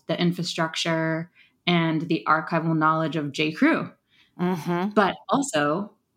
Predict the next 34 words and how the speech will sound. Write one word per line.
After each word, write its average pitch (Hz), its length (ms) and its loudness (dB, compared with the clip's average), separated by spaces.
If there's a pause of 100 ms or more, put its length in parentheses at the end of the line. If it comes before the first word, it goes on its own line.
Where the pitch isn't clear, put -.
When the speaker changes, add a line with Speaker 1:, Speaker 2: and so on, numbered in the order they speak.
(340)
Speaker 1:
I 180 80 4
was 170 220 0
working 180 760 2 (160)
a 175 60 0
bit 185 440 -2
upstream 156 800 0
because 175 300 0
I 175 80 4
was 175 140 0
advocating 175 640 0
for 170 180 0
ideas 156 420 0
that 165 120 -2
were 165 200 -6 (800)
counter 175 720 2
to 170 300 2
what 160 200 0
J. 175 140 0
Crew 175 200 0
had 156 200 -2
built 160 240 -2
its - 160 -6
brand 170 320 2
off 147 180 0
of, 143 200 -2
which 151 220 -6
was - 360 -4 (380)
hyper-polished 165 1300 0
editorial. 156 920 -2
J. 196 200 2
Crew 208 200 2
is 180 180 0
the, 175 160 -4 (180)
the 151 200 -4